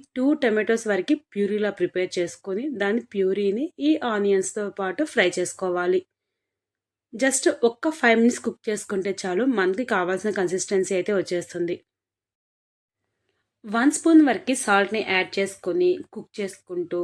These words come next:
ఇంకా లిడ్‌తో కవర్ చేసుకుని just ఫైవ్ మినిట్స్ వండనివ్వాలి. ఇంకా అంతే, మనకి కావాల్సిన విధంగా వచ్చేసింది టమాటో ప్యూరీ. ఇంకా ఇందులోకి వన్ స్పూన్ వరకు రెడ్ చిల్లీ పౌడర్‌ని కూడా యాడ్ చేసుకోవాలి. క్వాంటిటీ తక్కువ ఉంది కాబట్టి వన్ స్పూన్ కారం అయితే సరిపోతుంది.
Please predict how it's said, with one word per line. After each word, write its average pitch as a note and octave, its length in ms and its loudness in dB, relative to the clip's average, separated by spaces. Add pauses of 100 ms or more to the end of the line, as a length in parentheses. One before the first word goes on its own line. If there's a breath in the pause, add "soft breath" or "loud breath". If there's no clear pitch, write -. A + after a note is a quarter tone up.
(240)
ఇంకా A3 240 -6
లిడ్‌తో G3+ 400 -6
కవర్ F#3+ 300 -2
చేసుకుని F#3+ 480 -2
just G3 400 0
ఫైవ్ G3+ 280 4
మినిట్స్ G#3 320 0
వండనివ్వాలి. F3+ 600 2 (640)
ఇంకా B3+ 220 -2
అంతే, E3+ 280 -4 (560)
మనకి A3+ 300 -4
కావాల్సిన G3 480 0
విధంగా F#3 320 2
వచ్చేసింది F3+ 640 -2 (140)
టమాటో F#3 360 -4
ప్యూరీ. F3+ 340 -2 (480 soft breath)
ఇంకా C4 280 0
ఇందులోకి A3 500 -2 (120)
వన్ F3 220 -2
స్పూన్ A3 300 -2
వరకు G#3+ 320 0
రెడ్ F#3+ 200 2
చిల్లీ F#3+ 240 0
పౌడర్‌ని F3 420 0
కూడా F#3 220 0
యాడ్ E3+ 220 -2
చేసుకోవాలి. E3 640 -6 (760)
క్వాంటిటీ A#3 420 -2
తక్కువ G#3 360 0
ఉంది G3+ 160 2
కాబట్టి F#3 420 0
వన్ F#3+ 220 4
స్పూన్ G#3 320 -4
కారం F3+ 300 0
అయితే F3 220 -2
సరిపోతుంది. E3+ 760 -4